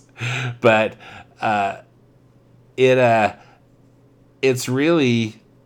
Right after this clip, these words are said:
uh, you know, the, the, the, the plot's pretty thin. It's just about this legendary Baron, uh, uh, Munchausen, and his, his fantastical exploits just take him,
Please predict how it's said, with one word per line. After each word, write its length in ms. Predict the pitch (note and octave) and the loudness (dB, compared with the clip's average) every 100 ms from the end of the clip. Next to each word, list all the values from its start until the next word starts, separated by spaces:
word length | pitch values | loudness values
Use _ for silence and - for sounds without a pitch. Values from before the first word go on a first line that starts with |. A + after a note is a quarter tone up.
| _ _ _ | _ _ _
uh, 180 | A#2+ G#2+ D#2 | -4 -4 -6
you 180 | A2 | -4
know, 80 | A#2+ | -2
the, 140 | A2+ A2 | 0 0
the, 160 | A2 | -2
the, 280 | G2 A2 A2 | -4 -6 -8
the 160 | G#2+ A2 | -6 0
plot's 360 | B2+ B2+ A#2+ | 6 6 4
pretty 240 | - A#2 A#2 | 0 0 0
thin. 580 | A2+ G#2 G#2 G#2 G#2 - - _ | 2 4 4 2 -4 -14 -20 _
It's 160 | G#2+ | -8
just 180 | - A#2+ | -8 -4
about 300 | A#2+ A2 G#2+ | 0 2 2
this 160 | G2+ - | 0 0
legendary 580 | G#2+ G#2 G2 G2+ F#2+ F#2+ | 0 0 -2 0 0 2
Baron, 600 | F#2+ G2 F#2+ F#2 F2 - | 2 2 2 -2 -10 -8
uh, 280 | E2 D2+ - - - - - | -6 -6 -8 -20 -20 -20 -16
uh, 300 | F2 E2 E2 | -12 -12 -12
Munchausen, 1000 | F#2 G#2+ A#2 A#2 G2 G2 G2 F#2+ G2+ G2 _ _ _ _ _ _ _ | -4 -4 0 4 6 4 2 -2 -4 -8 _ _ _ _ _ _ _
and 580 | G2+ G2 F#2+ F#2+ F#2 F2+ - - _ | -8 -6 -6 -6 -8 -12 -16 -20 _
his, 540 | - - A2+ A2+ G2 | -20 -18 -6 -4 -4
his 240 | G2 A2 G2 | -4 -4 -2
fantastical 600 | G2+ F2+ G#2+ G#2 G#2+ G2+ | -4 -2 0 0 0 -4
exploits 760 | G2 F#2 F#2+ F2+ E2 - - - - - _ | -4 -4 -2 -2 -4 -10 -16 -20 -20 -20 _
just 200 | - F2+ | -16 -10
take 200 | G#2 F#2 | -4 -2
him, 320 | F2+ E2+ D#2+ | -2 -6 -8